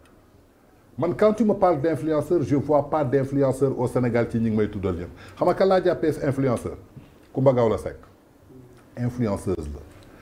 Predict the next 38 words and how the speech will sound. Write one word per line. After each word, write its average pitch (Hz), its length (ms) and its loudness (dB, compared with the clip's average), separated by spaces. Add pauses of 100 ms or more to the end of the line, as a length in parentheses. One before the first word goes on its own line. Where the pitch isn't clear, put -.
(180)
Tey 117 140 4
soo 160 160 4
demee 151 240 0
Paris 113 280 0
ci 131 80 -2
métro 127 300 0
yëpp, 123 220 0
tu 120 80 0
vois 113 200 0
ses 110 180 -2
posters 98 440 -4
ci - 80 -10
affiche - 300 -6
yëpp 98 100 -6
ñu 98 60 -6
koy 98 160 -2
publicité 85 400 -8 (340)
avec 104 240 0
H 98 140 -6
T 87 140 0
vingt-six. 78 440 -8 (320)
Un 160 120 2
Sadio 151 340 2
Mané, 123 280 2
tu 143 100 -4
me 135 80 0
le 131 80 0
dis, 120 180 -2
je 120 80 -4
prends 123 240 -4
que 123 120 -8 (120)
influenceur 110 720 -4
la. 73 80 -16 (280)
Aujourd'hui, 143 380 4
soo 151 180 0
xoolee 143 360 0
kan 123 160 0
bi, 135 140 2